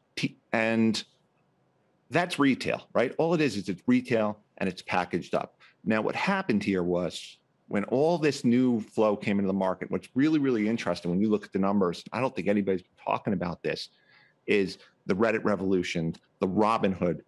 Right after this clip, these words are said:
the Schwab. At this time last year was under twenty percent of market volume. Now it's over one third of all market volume. And what's, what happens here, there's something called payment for order flow.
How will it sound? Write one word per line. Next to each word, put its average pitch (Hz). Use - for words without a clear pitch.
the 104
Schwab. 101
At -
this 175
time 135
last 120
year 110
was 87
under 101
twenty 110
percent 104
of 98
market 95
volume. 80
Now 120
it's -
over 107
one 104
third 98
of 82
all 76
market 76
volume. -
And 110
what's, -
what 110
happens 127
here, 87
there's 120
something 143
called 104
payment 117
for 98
order 92
flow. -